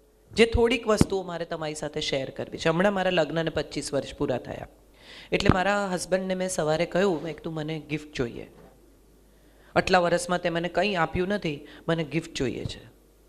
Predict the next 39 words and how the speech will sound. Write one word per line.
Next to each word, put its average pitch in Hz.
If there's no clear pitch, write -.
એટલે 190
મને 196
કે, 233
"શું 254
તું 202
ગાંડા 165
જેવી 165
વાત 147
કરે? 147
We 226
were 254
together 208
in 196
school 196
and 170
we've, 226
we've 285
actually 311
grown 226
up 185
together 139
and 220
we 240
are 262
best 233
friends, 190
maybe 208
not 208
very 180
good 202
husband 160
and 170
wife, 151
but 226
we 254
are 262
best 277
as 196
friends." 131